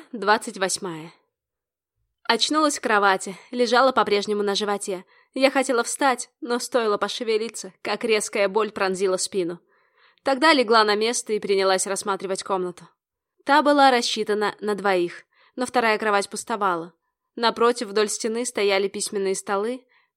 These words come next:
по обе стороны от которых вытянулись книжные стеллажи до самого потолка. Ближе к двери взгромоздился массивный шкаф, переходящий в тумбу, а ещё окно. Оно было огромным,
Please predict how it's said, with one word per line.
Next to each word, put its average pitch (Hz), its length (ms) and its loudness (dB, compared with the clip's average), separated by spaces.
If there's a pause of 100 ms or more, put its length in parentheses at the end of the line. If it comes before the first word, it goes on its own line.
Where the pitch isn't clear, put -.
(100)
по 233 200 2
обе 214 240 2
стороны 247 440 0
от - 200 -4
которых 214 400 -4
вытянулись 214 500 0
книжные 214 440 -4
стеллажи 208 500 -4
до 190 140 -2
самого 185 400 -2
потолка. 196 560 -6 (680)
Ближе 269 340 0
к 233 60 -8
двери 233 320 0
взгромоздился 214 680 0
массивный 196 420 -2
шкаф, 185 480 -6
переходящий 202 580 0
в - 60 -14
тумбу, 180 400 -4 (420)
а 208 120 2
ещё 214 300 0
окно. 185 540 -4 (280)
Оно 220 240 0
было 202 260 6
огромным, 190 540 0